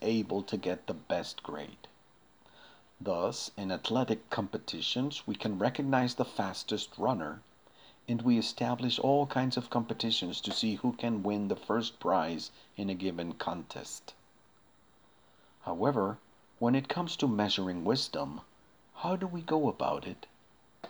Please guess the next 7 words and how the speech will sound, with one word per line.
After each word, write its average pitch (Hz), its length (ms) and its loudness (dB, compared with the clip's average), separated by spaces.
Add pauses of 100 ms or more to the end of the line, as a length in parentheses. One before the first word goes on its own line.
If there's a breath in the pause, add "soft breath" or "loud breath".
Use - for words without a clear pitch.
(360 loud breath)
What 170 280 2
unit 123 480 2
do 95 100 -4
we 95 160 0
use 92 560 0 (180)
for 85 280 -2
it? - 240 -6